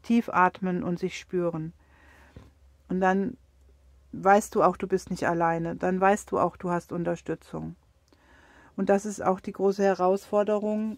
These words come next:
zu verstehen, dass man hier mit der Zwei der Stäbe eigentlich immer sicher ist. Du bist sicher.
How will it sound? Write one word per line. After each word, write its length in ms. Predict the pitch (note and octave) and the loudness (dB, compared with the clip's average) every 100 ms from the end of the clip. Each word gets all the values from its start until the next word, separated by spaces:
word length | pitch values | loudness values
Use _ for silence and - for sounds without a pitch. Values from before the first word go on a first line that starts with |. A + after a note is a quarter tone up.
| - - | -14 -20
zu 160 | G3 | -18
verstehen, 720 | - F#3+ - - G3+ G3+ G#3 - _ _ _ - | -8 -8 -4 4 4 4 0 -6 _ _ _ 0
dass 260 | G3 - | 0 2
man 440 | G3+ G3 G3 G3 G3 _ _ _ _ _ - | 0 2 2 -2 -6 _ _ _ _ _ -4
hier 120 | G3+ | -2
mit 180 | G3 G3 | 0 0
der 140 | G3 | -2
Zwei 260 | - F#3+ F#3+ | 0 -2 0
der 160 | G3 | -2
Stäbe 500 | - - F#3+ G3 G3+ - _ _ | -2 -2 0 0 -2 -6 _ _
eigentlich 560 | F3+ G3 A3 G#3+ G3+ - | -2 0 0 -2 -6 -4
immer 280 | G3+ G#3 | -2 -2
sicher 400 | G3 G3+ G3+ G3+ | -2 -4 0 0
ist. 400 | E3+ E3 - - _ _ _ _ _ _ _ _ _ _ _ _ _ _ _ | 0 -6 -8 -20 _ _ _ _ _ _ _ _ _ _ _ _ _ _ _
Du 100 | F#3+ | -4
bist 380 | A3 A3+ - - | -2 -2 -6 -4
sicher. 520 | A3 - F#3+ D#3+ | -4 0 -2 -2